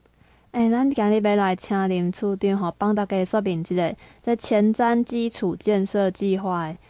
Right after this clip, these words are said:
相关的内容吼。我知影讲，这内政部的前瞻基础建设计划当中啊，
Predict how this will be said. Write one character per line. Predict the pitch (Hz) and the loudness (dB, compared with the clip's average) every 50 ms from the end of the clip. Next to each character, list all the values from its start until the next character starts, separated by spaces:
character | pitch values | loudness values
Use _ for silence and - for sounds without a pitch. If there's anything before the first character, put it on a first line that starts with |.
| _ _ | _ _
相 | - - 208 196 190 190 | -4 0 2 2 2 2
关 | - 202 202 | 2 2 2
的 | 196 185 175 | 2 2 0
内 | 165 165 156 180 160 156 | -2 -2 -4 -6 -8 -8
容 | 156 - 180 | -6 -6 -6
吼。 | 196 - - - - - - - - - | -6 -8 -10 -14 -20 -20 -20 -20 -10 -2
我 | - 294 | -2 0
知 | - 277 | 2 4
影 | 262 254 254 254 | 4 4 4 6
讲， | 269 262 269 277 | 4 4 4 4
这 | 269 269 254 | 4 2 4
内 | 226 214 190 170 | 4 2 2 2
政 | 180 - 247 233 226 208 | 2 2 4 4 4 4
部 | - 202 196 190 190 185 | 2 2 2 2 2 2
的 | 185 180 | 2 0
前 | 175 - 185 185 185 185 | 0 0 0 2 2 2
瞻 | - 214 208 208 214 | 2 2 2 2 2
基 | 202 - 190 180 175 | 2 0 -2 -4 -2
础 | - 220 208 190 | -2 -2 -2 -2
建 | 196 214 196 | 0 0 -2
设 | 190 - 175 | 0 -2 -6
计 | - - 196 196 185 | -6 -4 -2 -2 0
划 | 175 170 170 170 | -2 -2 -4 -4
当 | - 165 165 165 170 | -4 -4 -4 -4 -4
中 | - 180 180 180 | -2 -2 -2 0
啊， | 175 165 160 175 | -2 -2 -4 -6